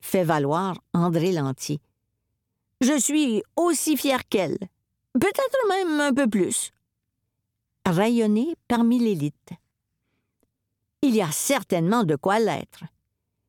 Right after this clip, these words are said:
Depuis quelques années, la femme de sa vie rayonne parmi l'élite mondiale des maîtres nageuses.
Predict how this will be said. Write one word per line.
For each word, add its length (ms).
Depuis 240
quelques 380
années, 320
la 140
femme 360
de 200
sa 200
vie 320
rayonne 680
parmi 340
l'élite 440
mondiale 760
des 140
maîtres 400
nageuses. 680